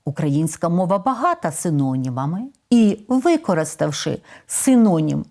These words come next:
«захоплюючи», досягаємо милозвучності звучання. Ці захоплюючі розповіді. Відповідно, велика калюжа, здоровена калюжа.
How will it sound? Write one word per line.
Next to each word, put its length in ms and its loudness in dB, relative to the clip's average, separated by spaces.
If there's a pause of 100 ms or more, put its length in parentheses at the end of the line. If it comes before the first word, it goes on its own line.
«захоплюючи», 1160 -2 (460)
досягаємо 920 2
милозвучності 1200 0 (180)
звучання. 840 -6 (520)
Ці 540 0 (300)
захоплюючі 1160 -2 (200)
розповіді. 840 -6 (420)
Відповідно, 840 2 (500)
велика 920 2 (200)
калюжа, 680 -2 (640)
здоровена 680 0
калюжа. 500 -10